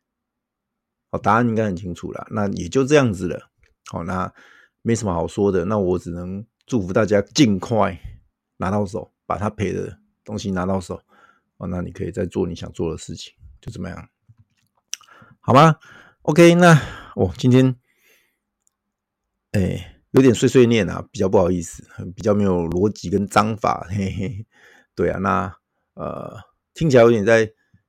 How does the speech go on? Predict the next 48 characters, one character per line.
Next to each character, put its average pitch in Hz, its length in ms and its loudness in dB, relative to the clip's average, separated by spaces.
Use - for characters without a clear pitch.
庆 104 240 -2
祝， 107 180 -4
可 - 120 -10
是 104 80 2
有 120 120 6
点 101 140 -2
像 110 180 0
在 110 120 0
发 101 240 2
牢 90 200 0
骚 85 280 -4
这 90 60 -2
样。 82 160 -4
嘿， 95 240 -6
那， 107 260 -2
呃， 90 360 -6
因 131 40 -2
为 139 60 0
最 143 140 -2
近 131 260 -2
海 101 120 -4
哥 110 120 2
工 120 160 0
作 127 100 0
上 120 180 -2
也 101 60 2
很 98 80 0
忙， 67 280 -8
然 82 100 -12
后 101 80 -4
再 131 120 2
来 104 100 6
就 104 120 -4
是 113 80 -2
有 92 120 0
很 95 120 -6
多 98 140 -4
事 98 240 -6
情。 - 260 -14
我 95 80 -16
打 98 140 -4
个 104 80 4
比 107 80 2
方， 120 180 4
上 135 220 0
个 110 80 2
礼 87 120 -2
拜， 104 280 2